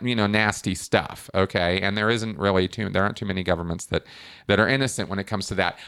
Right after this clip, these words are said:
But that's not where I'm trying to go with any of this. I'm just pointing out that it wasn't just China and North Korea that, that have been bad guys on this.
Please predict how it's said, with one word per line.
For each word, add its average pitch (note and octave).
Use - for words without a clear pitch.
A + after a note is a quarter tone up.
But -
that's F#3
not C#3+
where A2+
I'm G#2+
trying G#2+
to F#2
go F#2+
with F2+
any E2
of D#2+
this. E2
I'm F#2
just F#2+
pointing F2+
out E2
that F#2
it E2+
wasn't F2+
just F2
China F2+
and E2
North E2
Korea F2+
that, E2
that E2
have E2
been E2
bad G2+
guys F2+
on -
this. -